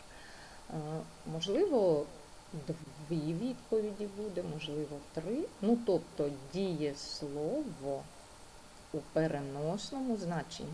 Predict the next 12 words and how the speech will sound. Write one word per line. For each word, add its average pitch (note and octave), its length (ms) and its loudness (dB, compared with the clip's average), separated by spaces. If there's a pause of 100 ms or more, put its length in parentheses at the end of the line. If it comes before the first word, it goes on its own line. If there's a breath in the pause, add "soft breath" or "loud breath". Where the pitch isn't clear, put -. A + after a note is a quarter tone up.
Нагадаю, D#3 600 0
що - 260 -6
це D3 200 -2
значення, D3+ 600 -2
яке D#3 200 -2
переноситься D#3+ 1000 0 (600 loud breath)
на E3+ 200 2
якийсь E3 440 2
інший E3 360 0
предмет. D3+ 460 -4 (220)
Те, F#3+ 280 4
чого F3 420 2